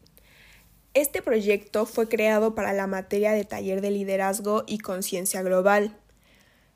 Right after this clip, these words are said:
Una de nuestras mayores motivaciones, primero, fue que este proyecto se tiene que desarrollar durante todo el semestre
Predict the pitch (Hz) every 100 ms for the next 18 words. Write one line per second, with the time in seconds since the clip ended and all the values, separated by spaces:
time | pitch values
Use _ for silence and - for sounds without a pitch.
0 | _ 269 294 330 302 240 220 - 202 202
1 | 214 190 196 214 220 190 180 180 202 254
2 | 247 214 - 202 196 214 202 196 - -
3 | 208 202 214 - - _ _ _ _ -
4 | - _ 220 214 220 262 240 220 240 240
5 | - 240 240 214 202 208 208 214 196 190
6 | 202 196 - 196 202 214 220 214 190 196
7 | 196 202 208 214 233 220 233 247 - 226
8 | 226